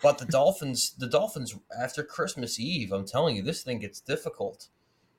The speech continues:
Speaker 1: You
Speaker 2: Yep.
Speaker 1: got the
Speaker 2: It's
Speaker 1: Cowboys, the
Speaker 2: I, I
Speaker 1: Ravens, and the Bills.
Speaker 2: don't have any high confidence in the Cowboys games. The Ravens, that would be a close one. But again, I, I don't see the Dolphins being able to take on the Ravens either.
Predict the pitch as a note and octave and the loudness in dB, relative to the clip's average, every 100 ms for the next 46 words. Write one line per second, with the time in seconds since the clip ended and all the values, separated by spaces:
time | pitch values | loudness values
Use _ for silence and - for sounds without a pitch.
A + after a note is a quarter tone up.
0 | _ G#2 B2 - - - B2 D3+ D#3 F#3+ | _ 2 2 2 -2 4 4 4 2 0
1 | A3+ - - A2 A#2+ A2 B2 D#3 D#3+ F#3 | -2 -6 -8 -2 0 4 4 4 2 2
2 | F#3 - - C3 B2 G#2+ A#2+ C3 - - | 0 -2 -2 0 -2 0 2 2 0 -4
3 | - - - - - A#2 A2+ A2 F2+ - | -6 -6 -12 -14 -2 2 2 0 -6 -10
4 | A2+ A2+ A2+ G#2+ G#2 G#2+ - G2+ G#2 G#2+ | -6 -4 -2 -4 -6 -8 -8 -8 -8 -10
5 | G2 G2 F#2+ G#2 G#2 G#2 A2 G#2 A2 G#2+ | -10 -10 -10 -8 -8 -4 -4 -4 -6 -4
6 | G#2+ G#2 - _ _ _ _ _ _ C3+ | -4 -8 -14 _ _ _ _ _ _ 0
7 | B2 D3+ F#3 G3 G3 F#3+ F3+ E3 D#3 - | 2 2 2 2 2 2 2 0 -2 -8
8 | - - - - _ - - _ D3 D#3 | -10 -12 -16 -20 _ -20 -20 _ 2 4
9 | C#3 A#2+ - A2 - A2+ G2+ G#2 G#2 A2+ | 4 2 0 -2 -2 -6 -6 -6 -2 -2
10 | A2 G#2 G#2+ _ _ _ - - - A2+ | -2 -4 -6 _ _ _ -20 -20 -10 -10
11 | - - A#2 A2+ - - A#2 G#2+ F#2+ G2+ | -10 -2 -2 -2 -6 -2 0 0 -2 -4
12 | G2 G2+ F2+ G#2+ G2 F#2 F#2 F2 F#2 E2+ | -4 -6 -10 -8 -8 -6 -8 -8 -10 -10
13 | E2+ E2 D#2+ D#2+ D#2+ D#2+ D2+ D#2 | -10 -10 -10 -10 -12 -12 -14 -16